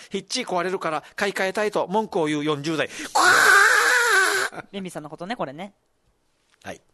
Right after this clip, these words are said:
Speaker 2: <laughs>
Speaker 1: え、さて、前置きはこのくらいにして、毎週デコリンからメールが来ていますね。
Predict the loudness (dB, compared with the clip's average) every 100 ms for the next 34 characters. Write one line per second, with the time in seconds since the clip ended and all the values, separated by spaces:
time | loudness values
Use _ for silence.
0 | -4 4 8 8 8 6 6 6 2 2
1 | 2 2 2 4 6 6 4 0 0 2
2 | 2 0 -2 -2 0 0 0 0 0 0
3 | 2 0 0 -2 -2 0 -2 -4 -2 -2
4 | -2 -4 -4